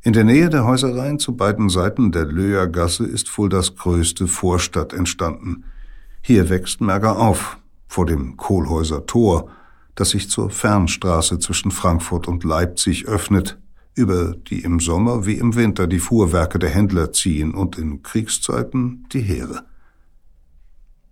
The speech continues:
Merga kommt nicht aus einem armen Elternhaus. Die Arbeit der Löher ist nicht sehr angesehen, aber einträglich. Viele von ihnen haben es zu Wohlstand gebracht.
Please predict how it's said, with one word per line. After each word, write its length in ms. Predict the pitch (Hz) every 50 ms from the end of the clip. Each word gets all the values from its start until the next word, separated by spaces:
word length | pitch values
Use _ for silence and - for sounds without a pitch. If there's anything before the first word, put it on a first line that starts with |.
| - -
Merga 400 | - 92 95 98 92 95 90 87
kommt 340 | 87 - - 87 - - -
nicht 260 | 101 92 85 - -
aus 140 | 87 80 82
einem 260 | 82 85 80 76 -
armen 460 | - 101 107 120 139 131 104 92 82
Elternhaus. 680 | 85 98 104 98 - 101 98 90 95 98 - - - - - - - - - - - - - - - - - - -
Die 80 | - 123
Arbeit 320 | 107 113 113 127 123 123
der 100 | 123 113 101
Löher 360 | 92 101 107 110 120 139 143
ist 300 | 123 123 113 - - -
nicht 220 | 131 - 104 101 -
sehr 180 | - 104 -
angesehen, 680 | 110 123 117 98 98 92 87 87 92 95 110 131 147 113
aber 460 | - - 90 85 78 80 80 78 -
einträglich. 840 | - 131 120 107 - - 92 87 82 - - 80 - - - - - - - - - -
Viele 480 | - - - 151 135 117 95 90 82 80
von 240 | - - 92 90 80
ihnen 340 | 82 98 98 92 92 85
haben 280 | 82 90 92 90 90 80
es 160 | 82 - -
zu 160 | - 107 90
Wohlstand 500 | 101 123 131 117 - - - 104 98 90
gebracht. 460 | - 95 92 104 101 95 87 - -